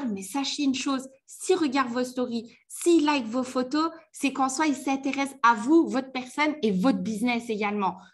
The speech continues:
Donc, n'hésitez pas à aller vers eux. Comme je vous l'ai dit, un merci, pas de problème,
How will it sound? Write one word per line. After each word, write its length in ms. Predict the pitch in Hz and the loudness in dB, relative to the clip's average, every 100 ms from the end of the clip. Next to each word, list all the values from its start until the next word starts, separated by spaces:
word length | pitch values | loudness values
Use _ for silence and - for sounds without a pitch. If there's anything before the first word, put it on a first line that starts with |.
| _ | _
Donc, 180 | 233 - | -8 -4
n'hésitez 400 | 311 294 311 294 | 0 2 2 0
pas 200 | 285 330 | 0 2
à 40 | 311 | 4
aller 180 | 302 311 | 4 0
vers 220 | 311 302 | 0 2
eux. 160 | 359 339 - _ | 2 2 -6 _
Comme 180 | 294 262 | -4 -2
je 80 | 254 | -2
vous 60 | 254 | -6
l'ai 100 | 254 | -2
dit, 320 | 269 330 330 - - | 2 2 0 -6 0
un 140 | 247 | 0
merci, 560 | 247 254 - - 330 403 - _ | 0 -4 -6 4 6 4 0 _
pas 100 | 285 | 0
de 60 | 285 | 0
problème, 840 | - 277 269 330 523 269 185 | -2 0 2 2 4 2 0